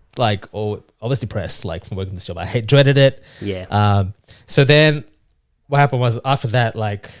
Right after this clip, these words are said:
Speaker 1: I had another job where it was basically just retweeting. We just had, like, this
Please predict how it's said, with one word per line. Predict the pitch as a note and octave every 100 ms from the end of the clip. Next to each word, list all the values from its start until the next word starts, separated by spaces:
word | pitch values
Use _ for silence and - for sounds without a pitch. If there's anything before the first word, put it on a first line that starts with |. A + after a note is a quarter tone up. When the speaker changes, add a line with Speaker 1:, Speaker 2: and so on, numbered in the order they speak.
| _ _ _ _
Speaker 1:
I | A#2+
had | D3+
another | C3 B2 C#3+
job | A#2 A2+ G#2+ G#2+
where | A2 A2 A2 G#2+ G#2+
it | G2+ - _
was | C3+ A2+
basically | A#2 A#2 A2
just | G#2+ -
retweeting. | G#2+ A2 A2 G#2
We | G#2
just | G#2 A#2+
had, | C3
like, | A#2 A2+
this | G#2+ -